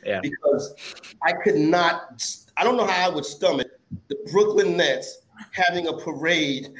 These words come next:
Speaker 2: <laughs> in New York's Canyon of Heroes. That's not a New York team. They don't belong to have, they don't deserve to have a parade there. So they cannot win the championship. With that being said, though, right now we're looking at Durant as plus one seventy for Finals M V P. The, the Brooklyn Nets to win the championship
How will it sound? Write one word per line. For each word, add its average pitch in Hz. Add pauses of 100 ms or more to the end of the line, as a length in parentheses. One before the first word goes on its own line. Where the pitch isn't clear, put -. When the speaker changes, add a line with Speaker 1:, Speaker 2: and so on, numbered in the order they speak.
Speaker 2:
<laughs> -
in 202
New 208
York's 180
Canyon 175
of 160
Heroes. 160 (260)
That's 190
not 220
a 196
New 190
York 175
team. 185
They 170
don't 180
belong 175
to 160
have, 165
they 180
don't 196
deserve 165
to 156
have 165
a 156
parade 160
there. 135 (240)
So -
they 180
cannot 180
win 170
the 143
championship. 151 (240)
With 180
that 233
being 196
said, 190
though, 143 (260)
right 202
now 196
we're 196
looking 190
at 175
Durant 170
as 170
plus 202
one 185
seventy 175
for 151
Finals 160
M 151
V 143
P. 156 (440)
The, 156
the 131
Brooklyn 165
Nets 170
to 139
win 165
the 143
championship 170